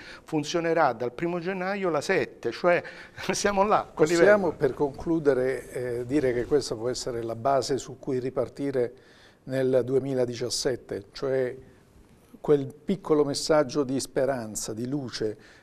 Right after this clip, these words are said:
Speaker 2: che tutta questa vicenda ha lasciato, può essere esteso ad altri campi, ad altri settori nella vita quotidiana delle persone, per immaginare un duemiladiciassette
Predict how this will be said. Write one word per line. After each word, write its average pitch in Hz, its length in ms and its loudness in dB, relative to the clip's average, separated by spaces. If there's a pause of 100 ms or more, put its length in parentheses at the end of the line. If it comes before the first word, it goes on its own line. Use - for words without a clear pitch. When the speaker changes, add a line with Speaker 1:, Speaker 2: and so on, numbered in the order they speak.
(160)
Speaker 2:
che 131 1000 4 (200)
tutta 165 240 2
questa 131 260 -2
vicenda 127 760 -2
ha 135 120 -6
lasciato, 147 760 0
può 147 240 -2
essere 131 540 -2
esteso 139 800 0 (300)
ad 113 160 -6
altri 131 320 0
campi, 135 400 0
ad 117 60 -2
altri 120 280 -2
settori 131 540 0
nella 113 220 -4
vita 117 460 -4 (160)
quotidiana 135 560 0
delle 113 200 -2
persone, 113 460 -4
per 127 200 -4
immaginare 131 640 -4
un 120 80 -8
duemiladiciassette 120 1000 -6